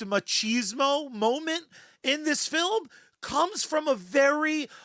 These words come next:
emotional and a very real place, and I wasn't expecting it, and it got me emotional in, like, a hyper masculine way. Like, I was like, "Fucking feelings are okay. Yeah."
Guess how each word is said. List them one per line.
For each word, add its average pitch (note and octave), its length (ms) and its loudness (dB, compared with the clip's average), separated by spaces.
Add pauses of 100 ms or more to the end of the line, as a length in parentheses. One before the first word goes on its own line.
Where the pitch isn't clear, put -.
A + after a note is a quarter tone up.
(160)
emotional C4 1040 2 (220)
and B3+ 160 0
a B3 80 4
very B3 440 2
real A#3 400 2
place, G#3+ 520 0 (260)
and A#3+ 140 2
I B3+ 80 4
wasn't B3+ 420 2
expecting C4+ 640 -2
it, E4 200 -2 (260)
and A#3+ 160 0
it E4 140 2
got D4 260 0
me B3+ 300 0
emotional B3+ 920 2
in, A#3 180 -4
like, A3+ 360 -2 (420)
a A3+ 220 2
hyper C4+ 580 2
masculine A3+ 880 0
way. G3 320 2 (560)
Like, A#3+ 200 2
I C#4+ 80 6
was B3 100 4
like, C4+ 140 2
"Fucking D4+ 360 2
feelings G4 540 4
are C#4+ 260 6
okay. D4 680 4 (220)
Yeah." A4 1040 6